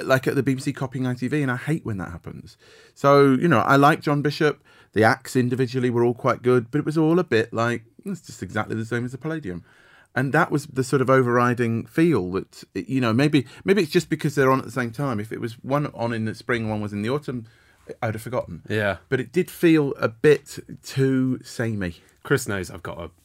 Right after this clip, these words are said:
Speaker 2: a bit of a problem with this show because, you, uh, for all the reasons you've just explained, and the fact that it's scheduled now as well, when Sunday Night at the Palladium is just on.
Speaker 1: I just
Speaker 2: They've
Speaker 1: think
Speaker 2: just had
Speaker 1: that's
Speaker 2: the Michael McIntyre show
Speaker 1: really
Speaker 2: at Easter,
Speaker 1: odd,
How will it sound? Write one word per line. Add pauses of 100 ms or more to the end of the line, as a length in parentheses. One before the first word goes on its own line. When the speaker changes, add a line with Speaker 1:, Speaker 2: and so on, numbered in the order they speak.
(180)
Speaker 2:
a
bit
of
a
problem
with
this
show
because,
you,
uh,
for
all
the
reasons
you've
just
explained, (360)
and
the
fact
that
it's
scheduled
now
as
well,
when
Sunday
Night
at
the
Palladium
is
just
on.
Speaker 1:
I
just
Speaker 2:
They've
Speaker 1:
think
Speaker 2:
just
had
Speaker 1:
that's
Speaker 2:
the
Michael
McIntyre
show
Speaker 1:
really
Speaker 2:
at
Easter,
Speaker 1:
odd,